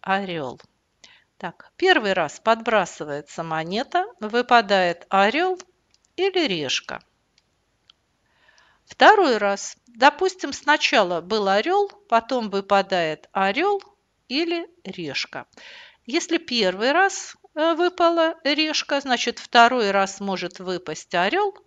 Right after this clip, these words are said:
а может выпасть решка. Так,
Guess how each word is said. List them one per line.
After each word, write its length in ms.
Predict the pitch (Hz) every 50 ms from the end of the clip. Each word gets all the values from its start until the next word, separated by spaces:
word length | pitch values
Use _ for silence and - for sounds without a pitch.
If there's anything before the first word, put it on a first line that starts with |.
| _
а 160 | - 208 190 185
может 400 | 214 277 330 - 202 - - 156
выпасть 640 | 160 208 262 269 - - 247 - - - - - _ _ _
решка. 680 | - 160 - 170 170 165 139 127 - - - - 101 - _ _ _ _ _ _ _ _ _ _ _ - - - _ _ - - - - - _ _ _ _ _ _ _ _
Так, 320 | - 156 165 - - -